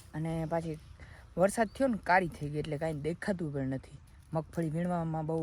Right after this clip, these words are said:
ઉકેલ નથી થતો એટલે લેટ લેટ થાય છે. પણ જો આ દસ જણા આવ્યા છે એટલે વાંધો નહીં આવે.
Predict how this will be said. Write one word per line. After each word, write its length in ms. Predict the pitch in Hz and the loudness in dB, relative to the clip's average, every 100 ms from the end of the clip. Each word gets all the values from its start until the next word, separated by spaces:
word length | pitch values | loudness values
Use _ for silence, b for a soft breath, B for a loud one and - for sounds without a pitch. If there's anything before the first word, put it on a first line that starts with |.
| 160 | -2
ઉકેલ 200 | - 175 | -2 0
નથી 300 | 165 147 135 | 0 -2 -6
થતો 180 | 135 247 - B B B - | -6 -8 -10 B B B -8
એટલે 180 | 190 190 185 | 2 4 4
લેટ 300 | 180 208 185 | 2 2 2
લેટ 260 | 170 - - | -2 -2 2
થાય 160 | 196 170 | 2 4
છે. 100 | 196 - B B B B | -2 -4 B B B B
પણ 200 | 170 170 | 8 12
જો 100 | 180 180 | 12 12
આ 80 | 165 | 12
દસ 240 | 185 196 | 12 12
જણા 220 | 185 185 185 | 12 12 10
આવ્યા 280 | 202 175 - | 10 8 10
છે 120 | 175 | 6
એટલે 180 | 175 175 170 170 | 8 10 10 10
વાંધો 220 | 175 185 202 | 8 8 10
નહીં 120 | 190 | 10
આવે. 140 | 160 | 8